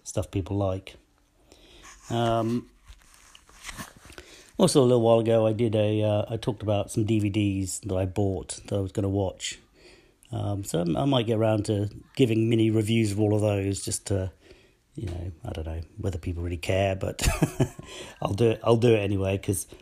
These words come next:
I did bore, bore some people with my choices and other people came back and asked about them, so we'll see. Um, another thing is on YouTube, I've uploaded a few of my actual plays, te-, play testing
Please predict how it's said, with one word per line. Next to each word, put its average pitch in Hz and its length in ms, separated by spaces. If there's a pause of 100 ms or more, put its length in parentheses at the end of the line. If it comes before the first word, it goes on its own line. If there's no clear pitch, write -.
(100)
I 104 60
did 104 220
bore, 104 260 (160)
bore 104 180
some 104 220
people 92 260
with 95 220
my 101 140
choices 101 420
and 104 100
other 92 120
people 92 200
came 92 220
back 95 220
and 90 120 (400)
asked 98 240
about 87 260
them, 92 180
so 95 360
we'll 170 180
see. 92 340 (880)
Um, 139 540 (100)
another 156 180
thing 131 200
is 123 260
on 120 180
YouTube, 170 640 (1500)
I've 135 120
uploaded 123 440
a 113 40
few 131 200
of 120 60
my 117 160
actual 120 320
plays, 123 540 (100)
te-, - 160 (720)
play 120 180
testing 117 640